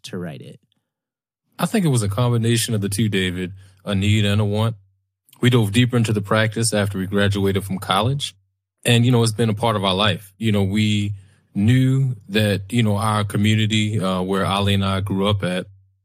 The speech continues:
Speaker 2: and where Andy, Ollie, and I, uh, lived when we graduated from college was underserved. And we knew we wanted to do something about it. And,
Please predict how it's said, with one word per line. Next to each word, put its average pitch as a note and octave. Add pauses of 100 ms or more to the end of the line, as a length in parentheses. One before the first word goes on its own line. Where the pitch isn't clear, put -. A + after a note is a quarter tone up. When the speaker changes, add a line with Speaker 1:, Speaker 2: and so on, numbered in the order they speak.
(420)
Speaker 2:
and G2+
where G2
Andy, G2
Ollie, F#2+
and F#2
I, F2+ (360)
uh, G2
lived G2
when F#2
we F#2
graduated F#2
from F#2+
college G2
was F#2
underserved. G#2 (420)
And G2
we G2+
knew G#2
we G2+
wanted F#2
to F2+
do F#2
something G2
about F2+
it. F2
And, F#2